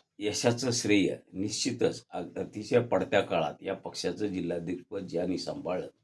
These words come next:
त्या काका साठेंना जातं किंवा दिलं जाणं साहजिक आहे. परंतु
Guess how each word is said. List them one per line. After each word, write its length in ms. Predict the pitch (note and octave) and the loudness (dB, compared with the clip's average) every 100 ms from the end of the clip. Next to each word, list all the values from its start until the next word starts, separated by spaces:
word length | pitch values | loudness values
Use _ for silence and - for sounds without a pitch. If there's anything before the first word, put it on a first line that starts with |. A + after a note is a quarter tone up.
| _ _ _ - | _ _ _ -12
त्या 80 | - | -4
काका 300 | F#2+ - F2+ | -4 -4 -8
साठेंना 420 | E2 D#2+ D#2+ F#2 | -8 -10 -6 -6
जातं 380 | E2 D2+ - - - _ | -6 -10 -10 -14 -16 _
किंवा 220 | F2 F2 - _ - - | -10 -10 -10 _ -18 0
दिलं 220 | A#2 C3 | 4 4
जाणं 280 | A2 - - - _ _ _ | 4 4 0 -6 _ _ _
साहजिक 480 | - D3 A#2+ - - | 4 6 6 2 -2
आहे. 100 | - _ _ _ _ _ _ _ _ _ _ _ _ _ _ _ _ _ _ _ | -14 _ _ _ _ _ _ _ _ _ _ _ _ _ _ _ _ _ _ _
परंतु 440 | A2 B2+ C3+ - | 6 8 6 4